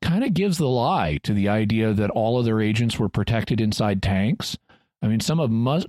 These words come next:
some must have been outside and exposed, or there would be no reason for them to make this threat. Also, it turns out that the F B I had a plane circling the compound, and it was recording the situation using forward-looking infrared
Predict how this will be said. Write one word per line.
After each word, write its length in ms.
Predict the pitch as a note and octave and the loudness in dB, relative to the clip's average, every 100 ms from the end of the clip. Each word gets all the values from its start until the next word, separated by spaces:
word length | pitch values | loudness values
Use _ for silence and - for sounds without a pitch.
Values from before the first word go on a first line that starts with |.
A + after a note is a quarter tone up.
| - | -4
some 220 | - D3+ | -2 0
must 260 | C3 F#3 - | 0 -2 -2
have 100 | C3 | -2
been 140 | A#2+ | 0
outside 420 | A2 A2 - A#2 | 0 0 0 0
and 80 | A2 | 0
exposed, 480 | G2 - D3+ B2+ G2 | -2 -2 0 0 0
or 80 | A2+ | 0
there 140 | A2+ | 0
would 200 | G#2+ A2+ | 0 0
be 120 | G#2+ | 0
no 200 | A#2 A#2+ A#2 | 0 0 0
reason 540 | G#2 C#3+ B2 G2+ D#2+ | 0 0 0 0 -2
for 140 | - | -2
them 200 | F#2+ F2+ | 0 0
to 100 | F2 | 0
make 240 | F#2+ F2 - | 0 0 -2
this 180 | D#2+ - | -4 -4
threat. 380 | - A#2 D2 - - _ - | -2 -2 -4 -8 -18 _ -4
Also, 480 | D3+ B3 - G2+ G2 - - - | -2 0 0 0 -2 -8 -18 -10
it 120 | - - | -8 -4
turns 320 | F#3+ G#3 E3+ | -2 0 0
out 260 | C#3+ C3+ | 0 0
that 120 | C#3 A#2+ | -2 -2
the 160 | C3 | 0
F 160 | D3+ - | 0 -2
B 140 | D3+ | 0
I 160 | A#2+ A#2+ | 0 0
had 200 | A2+ B2 | 0 -2
a 60 | |
plane 480 | A#2 - F#3 A3 A3+ | -2 -4 -2 0 0
circling 460 | - B2+ A2 A2 G2+ | -2 -2 0 0 0
the 60 | |
compound, 680 | F#2+ G2 F#2 F2+ E2+ E2 D#2+ - - - - - | 0 0 0 0 2 2 0 -4 -18 -20 -18 -6
and 400 | B2 A#2 A#2+ A#2+ | -2 0 0 0
it 100 | C3+ | 0
was 260 | D3 C#3 A#2 | 0 0 0
recording 680 | A#2+ - - B3+ F4+ C3+ A#2 | -2 -2 -2 0 0 0 0
the 60 | |
situation 880 | B2+ D#3 - B2 C3 D3 - G#2 G#2 - | 0 -2 -2 0 0 0 0 0 0 -2
using 440 | A2+ A#2+ A2+ A2+ | -2 0 0 0
forward-looking 920 | G#2+ - D3+ E3+ D#3+ C3+ C3 C3 B2+ | -2 -2 0 0 0 0 -2 0 -2
infrared 960 | B2 B2+ B2+ - A2+ A#2 B2+ F2+ E2 F2+ | 0 0 0 0 0 2 2 2 0 -2